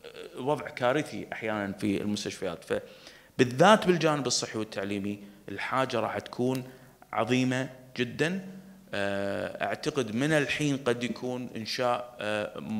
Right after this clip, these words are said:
منصة centralized، آه، آه، أو مركزية،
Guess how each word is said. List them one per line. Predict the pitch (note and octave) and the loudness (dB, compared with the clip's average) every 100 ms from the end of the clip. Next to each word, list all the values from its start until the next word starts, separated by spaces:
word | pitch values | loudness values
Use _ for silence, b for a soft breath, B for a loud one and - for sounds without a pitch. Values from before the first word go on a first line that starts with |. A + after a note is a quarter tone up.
| G#2+ | -2
منصة | A2+ A2 A#2+ C3 - - A#2 A2 B B B B - | -2 0 2 2 2 4 4 2 B B B B -2
centralized، | C#3+ C#3 C3 B2+ B2 A#2 G#2+ - - - | 0 0 0 4 6 6 4 -4 -14 -6
آه، | |
آه، | G2+ G#2 G2+ G2 - G2 F#2+ - | 0 2 2 0 -2 -2 -2 0
أو | G2+ G2+ | 0 4
مركزية، | A2 A2 - A2+ B2 B2+ G#2 G2 | 4 2 0 0 2 2 2 0